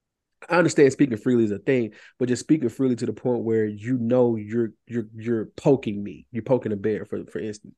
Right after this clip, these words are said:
So I think the W W E locker room, the structure that they have as far as just that,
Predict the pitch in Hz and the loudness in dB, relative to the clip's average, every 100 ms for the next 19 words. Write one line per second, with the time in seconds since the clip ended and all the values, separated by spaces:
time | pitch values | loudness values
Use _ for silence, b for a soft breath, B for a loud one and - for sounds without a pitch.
0 | _ b b b b - 139 131 - - | _ b b b b 0 4 4 2 -4
1 | 131 160 147 127 135 131 127 120 117 117 | -2 0 0 0 0 2 0 -2 -4 -4
2 | 127 120 117 110 104 107 - - 131 131 | -4 -4 -2 -2 -4 -8 -6 0 0 0
3 | 123 107 107 117 135 127 113 - 110 110 | -4 -4 -4 0 0 0 -2 -8 -6 -6
4 | 107 110 - 120 | -6 -8 -4 -4